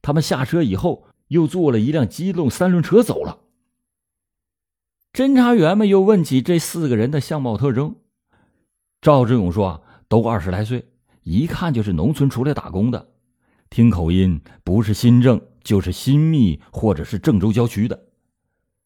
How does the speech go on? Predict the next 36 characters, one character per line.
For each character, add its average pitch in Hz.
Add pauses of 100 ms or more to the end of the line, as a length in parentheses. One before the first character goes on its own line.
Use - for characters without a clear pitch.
(680)
副 262
大 226
队 214
长 135
冯 156
红 220
勋 220
一 160
听， 156 (180)
这 -
有 85
戏 190
呀， - (420)
马 147
上 220
就 202
命 190
令 160
手 101
下 139 (180)
放 143
弃 113
别 117
的 175
车 135
辆， 147 (360)
集 208
中 214
的 180
排 139
查 127 (140)
机 151
动 131
三 123
轮 143
车。 151